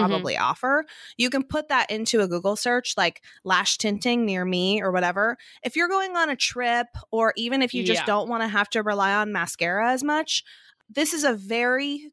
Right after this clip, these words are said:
Speaker 1: quick, pretty economical way to get a semi, not permanent. It's just, like, how long do you think tinting lasts? Like, a couple
Speaker 2: Six
Speaker 1: weeks?
Speaker 2: to eight weeks.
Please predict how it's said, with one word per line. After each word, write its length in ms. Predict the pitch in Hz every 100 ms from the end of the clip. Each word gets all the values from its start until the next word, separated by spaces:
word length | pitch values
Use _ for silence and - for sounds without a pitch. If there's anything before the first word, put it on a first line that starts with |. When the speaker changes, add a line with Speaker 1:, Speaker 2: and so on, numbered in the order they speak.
| _
Speaker 1:
quick, 540 | - 254 247 - - _ _ _ _ -
pretty 320 | 285 294 294
economical 680 | 240 240 226 214 226 - 214
way 420 | 190 190 233 302 - - _ _
to 520 | - 254 240 226 220 -
get 180 | 240 -
a 80 | 226
semi, 840 | - - 220 226 220 220 220 220 - -
not 200 | 349 381 -
permanent. 420 | - 196 180 165
It's 80 | -
just, 160 | 262 285
like, 240 | 269 - _ - _
how 140 | 302
long 180 | 294 269
do 60 | 240
you 120 | 220
think 300 | 233 202 160
tinting 400 | - 202 196 180
lasts? 460 | 160 147 139 - -
Like, 220 | 180 - - - -
a 20 |
couple 180 | - -
Speaker 2:
Six 100 | 185 226
Speaker 1:
weeks? 240 | 240 -
Speaker 2:
to 80 | 233
eight 220 | 233 233
weeks. 600 | 202 185 359 - - -